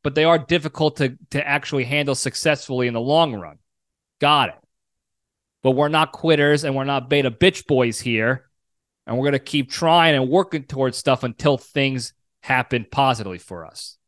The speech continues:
until we succeed at whatever we're doing. So give that a whirl. Uh, uh, one of the things that this person didn't mention, and this is not necessarily about mental ruts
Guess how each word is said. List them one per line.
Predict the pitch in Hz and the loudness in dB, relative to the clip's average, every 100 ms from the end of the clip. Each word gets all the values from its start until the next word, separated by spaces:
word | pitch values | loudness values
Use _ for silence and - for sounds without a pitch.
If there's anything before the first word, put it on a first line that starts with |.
| _ | _
until | - 117 | -12 -6
we | 117 | -6
succeed | - 113 - 156 120 | -6 -10 -4 -2 -2
at | 101 | -2
whatever | 107 107 | -4 -4
we're | 104 | -6
doing. | 104 131 104 85 | -4 -4 -4 -10
So | - 92 92 - _ _ | -10 -8 -8 -10 _ _
give | - 117 120 | -8 -6 0
that | 131 123 | 2 2
a | |
whirl. | 101 95 82 76 - _ _ _ _ - | -2 -4 -8 -12 -18 _ _ _ _ -2
Uh, | 139 | -2
uh, | 143 170 | 0 -4
one | 160 202 | -2 0
of | 240 | 0
the | 220 | -2
things | 220 208 | -2 -2
that | 185 | -2
this | 185 - | -4 -4
person | 196 190 170 | -2 -2 -4
didn't | 147 175 170 | -6 -6 -2
mention, | 175 170 147 | -2 -2 -4
and | 147 | -4
this | 143 | -6
is | 160 | -4
not | 175 | -4
necessarily | 175 165 - 160 | -4 -4 0 0
about | 147 139 123 | 2 0 -2
mental | 135 143 135 | -4 -4 -4
ruts | 131 135 135 - | 2 2 2 -2